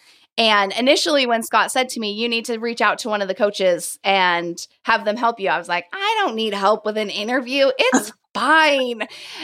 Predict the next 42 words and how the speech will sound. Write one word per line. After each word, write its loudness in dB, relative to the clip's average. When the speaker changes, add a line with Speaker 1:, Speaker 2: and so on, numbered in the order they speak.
Speaker 1:
And 4
then 6
after 6
I 6
worked 2
with -2
you -4
for -2
that 4
first 2
hour, 6
I 4
went -4
to -16
Scott 2
and -2
I 0
was -10
like, -4
"Okay, -2
you -4
were 4
right. 4
I, 4
I 4
didn't 2
need 4
the 6
help 4
Speaker 2:
Right. 2
Speaker 1:
of 4
a 0
coach." 0
However, 4
Speaker 2:
Air 6
quotes. -8
Speaker 1:
having, 4
yes, 2
exactly, 2
Speaker 2:
Yeah. 4
Speaker 1:
in 2
quotes, 4